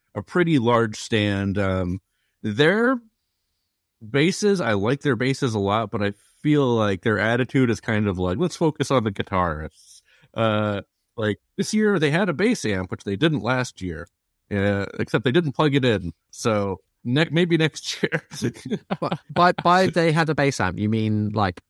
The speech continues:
Speaker 2: they just brought one with them, not like a Reverend bass amp, was it?
Speaker 1: Right, right, right. They just had one to play the basses with, which was,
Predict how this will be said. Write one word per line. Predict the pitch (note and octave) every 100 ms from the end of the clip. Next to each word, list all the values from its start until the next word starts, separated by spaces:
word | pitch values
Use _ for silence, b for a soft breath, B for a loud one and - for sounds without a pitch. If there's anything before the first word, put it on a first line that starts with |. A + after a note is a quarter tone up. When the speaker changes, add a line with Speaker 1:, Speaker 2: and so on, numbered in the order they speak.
| _ -
Speaker 2:
they |
just | F#2+ E2+
brought | - F#2+
one | - F2
with | F2
them, | - E2
not | F#2+ -
like | G2+
a | F2
Reverend | F2+ F2 - - -
bass | - -
amp, | - -
was | -
it? | - _ _ _ _ _ _ _ _ D3+
Speaker 1:
Right, | D3+ A2+
right, | B2+
right. | A#2 A2
They | B2
just | B2+
had | B2+ A2+
one | G#2 G#2 F#2
to | A2+
play | A#2 G2
the |
basses | F2 F#2 - D#2+
with, | D#2 C#2 -
which | F2+ D#2+
was, | E2 -